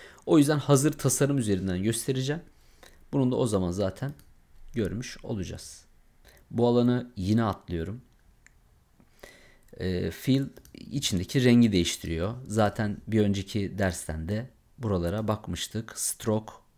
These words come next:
e, kenar kalınlığı veriyor. Birden fazla renk ekleyebiliyoruz. Şu şekilde daha belirgin olması için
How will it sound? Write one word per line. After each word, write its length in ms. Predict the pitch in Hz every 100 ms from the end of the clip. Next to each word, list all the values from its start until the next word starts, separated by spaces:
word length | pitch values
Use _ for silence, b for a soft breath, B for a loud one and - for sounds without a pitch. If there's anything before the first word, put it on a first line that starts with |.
| - -
e, 220 | 87 87
kenar 380 | - 107 110 110
kalınlığı 520 | 113 107 107 104 101
veriyor. 420 | 90 73 76 107 -
Birden 420 | 90 95 101 107
fazla 360 | 113 110 101 113
renk 340 | 101 110 113
ekleyebiliyoruz. 960 | - - - 80 76 73 80 120 - - - - - - - - - - - _ - _ _ _ _ _ _ _ _ _ _ _ _ _
Şu 200 | - -
şekilde 420 | - - 95 95
daha 220 | 92 92
belirgin 340 | 87 85 85 92
olması 440 | 90 85 - -
için 320 | - - 104